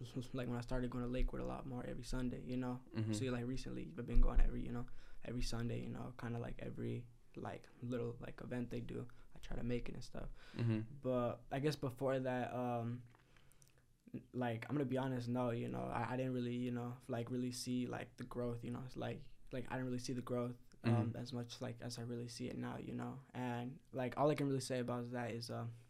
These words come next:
Speaker 1: like, God is, you know, he's working on me
Speaker 2: Yeah.
Speaker 1: always, you know? Like, he's working on you, like, he's working on all
Speaker 2: Mm-hmm.
Speaker 1: of us. And yeah.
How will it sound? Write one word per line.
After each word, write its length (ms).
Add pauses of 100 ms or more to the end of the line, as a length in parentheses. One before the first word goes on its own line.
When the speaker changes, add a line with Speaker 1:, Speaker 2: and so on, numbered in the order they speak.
(100)
Speaker 1:
like, 200
God 180
is, 220 (160)
you 60
know, 40
he's 160
working 240
on 120
me 60 (580)
Speaker 2:
Yeah. 80
Speaker 1:
always, 180
you 80
know? 200 (120)
Like, 140
he's 140
working 260
on 160
you, 140
like, 180
he's 100
working 240
on 80
all 100
Speaker 2:
Mm-hmm. 100
Speaker 1:
of 80
us. 180 (520)
And 100
yeah. 180